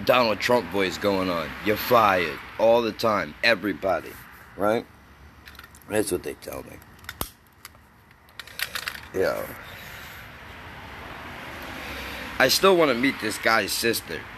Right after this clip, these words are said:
I'm never gonna do it. <coughs>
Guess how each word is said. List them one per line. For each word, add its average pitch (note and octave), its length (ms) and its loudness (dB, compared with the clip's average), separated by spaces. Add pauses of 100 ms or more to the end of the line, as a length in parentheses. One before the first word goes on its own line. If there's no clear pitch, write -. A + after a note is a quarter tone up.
(500)
I'm A#2 260 4
never C#3 220 6
gonna B2 240 2
do A#2+ 260 2
it. A2+ 100 0 (2250)
<coughs> - 1120 2